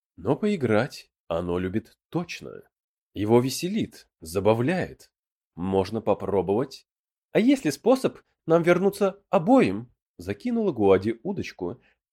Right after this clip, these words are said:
«Может быть, пари?» «Пари?» оскалил зубы демон. «А это забавно.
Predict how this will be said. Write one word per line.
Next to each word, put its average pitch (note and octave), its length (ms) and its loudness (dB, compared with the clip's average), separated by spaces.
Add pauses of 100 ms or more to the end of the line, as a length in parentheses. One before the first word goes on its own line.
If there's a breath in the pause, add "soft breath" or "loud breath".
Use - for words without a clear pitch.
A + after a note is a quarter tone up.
«Может F3 280 -2
быть, - 280 -4 (260)
пари?» D#3+ 500 0 (640)
«Пари?» G2 840 0 (560)
оскалил G#2+ 440 0
зубы G#2 260 -2
демон. A2+ 460 -2 (340)
«А F#2 260 2
это E3+ 320 0
забавно. F3+ 1300 6